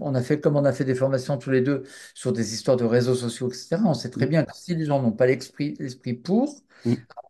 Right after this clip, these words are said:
Speaker 1: peut leur expliquer tout ce qu'on veut. Je me rappelle <laughs> d'une structure où on leur demandait, « Mais c'est, c'est quoi votre, euh, votre inline, euh, c'est, c'est quoi votre ligne de force, euh ? »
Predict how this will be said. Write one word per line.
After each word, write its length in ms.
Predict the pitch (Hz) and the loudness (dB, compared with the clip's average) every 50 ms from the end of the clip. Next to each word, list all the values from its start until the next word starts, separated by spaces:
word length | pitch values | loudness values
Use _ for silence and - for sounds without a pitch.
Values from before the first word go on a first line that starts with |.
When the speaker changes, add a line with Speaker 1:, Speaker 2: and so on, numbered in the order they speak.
| _ _ | _ _
Speaker 1:
peut 60 | 156 | 4
leur 140 | 156 165 170 | 4 4 4
expliquer 400 | 147 - - 156 - - 156 160 | 4 2 -2 -2 -2 -2 -2 -2
tout 180 | - - 269 269 | -2 -2 -2 -2
ce 80 | - | -2
qu'on 140 | - - 208 | 0 2 2
veut. 280 | 190 214 254 226 - - - - - - - _ | 6 6 6 6 4 2 -4 -12 -20 -20 -20 _
Je 140 | - - - | -8 -2 0
me 60 | 135 | 2
rappelle 360 | 127 127 131 127 - 160 151 | 4 2 2 4 2 2 2
<laughs> 640 | 117 104 - - - - - - - - - - _ - | 0 -4 -8 -8 -10 -10 -10 -10 -12 -20 -20 -8 _ 0
d'une 160 | 123 131 131 | 2 2 2
structure 560 | 123 - - 151 127 127 - 185 220 226 170 | 0 0 -2 -4 -2 2 4 6 6 6 6
où 80 | 147 160 170 170 | 6 6 6 6
on 220 | 156 143 135 131 | 6 6 4 4
leur 160 | 131 131 131 120 | 4 4 4 4
demandait, « 580 | 131 131 135 135 135 139 139 185 226 240 196 151 | 2 2 2 4 4 4 6 6 6 6 4 2
Mais 460 | 139 139 131 127 123 127 127 127 - - _ _ _ _ _ | 0 0 2 2 4 4 4 2 -2 -8 _ _ _ _ _
c'est, 260 | - - - 147 143 - - - - 160 | -4 0 0 0 0 -2 -6 -10 -10 -6
c'est 220 | 156 - 156 151 | -4 -4 -2 2
quoi 180 | - 196 208 208 | 4 6 6 8
votre, 240 | 180 170 160 160 156 | 6 4 4 2 2
euh, 320 | 156 151 151 147 147 147 | 4 4 6 4 4 2
votre 220 | 147 151 151 - | 2 0 -2 -4
inline, 440 | 156 147 151 156 170 175 175 165 151 | -4 -2 0 0 0 0 0 -2 -2
euh, 300 | 143 135 139 139 139 139 135 | 0 0 0 -2 -2 -4 -4
c'est, 240 | 143 156 165 165 | -4 -4 -4 -6
c'est 180 | 156 - 165 156 | -4 -4 -4 2
quoi 140 | - 185 190 | 4 6 6
votre 340 | 185 170 165 170 - 160 156 | 8 6 4 4 2 0 0
ligne 240 | 151 147 156 156 147 | 2 2 0 0 0
de 120 | 151 156 | -2 -4
force, 480 | - - - 175 180 190 190 190 - - | -2 2 6 6 6 6 4 0 -4 -2
euh ? » 420 | 151 147 143 143 139 139 139 135 | -2 -2 -2 -2 -2 -4 -6 -6